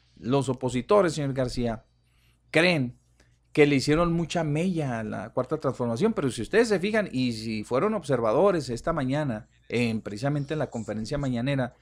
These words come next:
pues se dieron cuenta de que, pues no realmente, como ustedes dicen, que casi, casi borraron. Le dieron un, le abrieron un boquetazo ahí en la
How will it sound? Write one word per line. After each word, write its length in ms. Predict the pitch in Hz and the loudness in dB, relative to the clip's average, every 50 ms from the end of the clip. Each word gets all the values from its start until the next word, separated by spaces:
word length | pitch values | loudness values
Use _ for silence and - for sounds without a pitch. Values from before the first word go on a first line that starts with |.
| _ _ _ _ | _ _ _ _
pues 140 | - 196 170 | -6 2 6
se 80 | 180 | 6
dieron 260 | 190 202 220 247 240 233 | 8 8 8 6 2 2
cuenta 320 | - 226 226 214 - 240 | 2 2 2 2 -2 0
de 160 | 220 214 220 | 0 0 -2
que, 340 | - 165 151 139 123 - - _ | 0 0 0 0 0 -4 -8 _
pues 160 | _ 156 160 | _ 0 0
no 120 | 175 196 214 | 2 0 0
realmente, 540 | 214 226 233 226 220 220 214 208 - 226 - | 0 0 0 0 2 0 -2 -4 -6 -8 -6
como 160 | - 180 143 | -4 -4 -4
ustedes 320 | 123 - - 160 180 185 180 | -4 -4 -2 -2 0 0 0
dicen, 260 | 175 160 185 185 175 | -2 -4 -4 -6 -4
que 240 | - 160 139 117 - - - - - - - | -4 -4 -4 -4 -6 -10 -14 -16 -16 -20 -6
casi, 280 | - 143 - - - 160 | -6 -4 -4 -4 -6 -4
casi 300 | - 175 160 135 156 160 | 0 0 0 2 2 2
borraron. 500 | 151 131 113 117 127 131 143 143 131 - - - _ _ _ _ | 2 2 2 4 2 2 2 0 -2 -4 -10 -18 _ _ _ _
Le 140 | 147 160 170 | 0 0 2
dieron 320 | 220 247 269 311 294 277 | 2 4 4 4 4 4
un, 400 | 277 277 269 277 277 277 262 226 | 2 2 2 2 2 2 0 0
le 80 | 202 185 | 0 0
abrieron 260 | 170 180 196 220 247 | 2 4 4 4 4
un 160 | 247 233 233 | 4 4 4
boquetazo 520 | 233 247 247 - - - - 147 160 170 196 | 2 2 0 0 -2 2 2 0 2 2 0
ahí 120 | 190 185 | 0 0
en 120 | 175 180 | 0 0
la 340 | 180 180 175 147 113 110 - | 0 0 0 0 -2 -4 -8